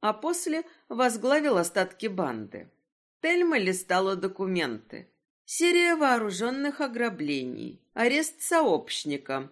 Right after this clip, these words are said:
договор с прокурором во избежание петли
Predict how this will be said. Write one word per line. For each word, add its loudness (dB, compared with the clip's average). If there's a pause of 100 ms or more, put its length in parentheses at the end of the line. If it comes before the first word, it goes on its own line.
(160)
договор 4
с -4
прокурором 2
во 0
избежание 0
петли -8